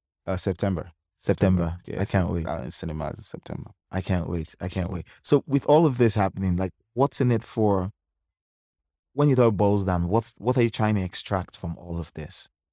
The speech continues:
Speaker 2: This life that you've built and you've, you're living and you've led. What would make it all come together for you?
Speaker 1: Hmm. Hmm. Being able to affect lives positively,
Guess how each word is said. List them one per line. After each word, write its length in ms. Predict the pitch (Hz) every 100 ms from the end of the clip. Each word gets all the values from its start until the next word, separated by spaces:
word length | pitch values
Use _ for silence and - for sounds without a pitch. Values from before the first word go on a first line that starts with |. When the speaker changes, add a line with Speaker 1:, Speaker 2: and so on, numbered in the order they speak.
| _
Speaker 2:
This 240 | 104 95 -
life 360 | 95 95 90 -
that 100 | 92
you've 340 | 90 87 80
built 320 | - 87 85 -
and 200 | 87 87
you've, 240 | 85 82 - _ _
you're 160 | 92
living 480 | 87 90 92 82 80 -
and 100 | 90
you've 180 | 82 82
led. 300 | 85 73 - _ _ _ _ _ -
What 180 | 135
would 120 | 127 120
make 280 | 117 113
it 100 | 117
all 140 | 110 104
come 260 | - 101
together 400 | 98 92 90 85
for 160 | 80 -
you? 240 | 76 69 76 92 _ _ _ _ _ _ _ _ _ _ _ _ _ _ -
Speaker 1:
Hmm. 300 | 98 85 73 - _ _ _ _ _ _ _ _ _ _ _ _ _
Hmm. 220 | 101 85 65 _ _ _ _ _ _ _ _ _ _ _ _ _ _ _ _ _ _ _ _ _ _
Being 160 | 135 -
able 220 | 143 123
to 160 | 113 104
affect 360 | - 120 104
lives 340 | 104 101 92 -
positively, 800 | 92 95 95 - 90 85 78